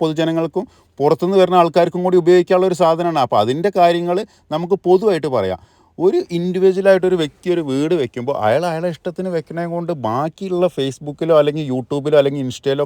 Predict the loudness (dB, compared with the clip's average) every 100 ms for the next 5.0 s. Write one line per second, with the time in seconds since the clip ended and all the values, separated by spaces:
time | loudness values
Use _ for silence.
0 | -2 -2 -2 -2 0 -2 0 -4 -4 -4
1 | -4 -2 -4 -4 -8 -10 _ _ _ _
2 | 2 4 4 2 0 -2 0 2 2 4
3 | 2 4 2 2 4 4 4 0 0 -2
4 | -6 -6 -4 -4 -2 0 0 0 -2 -4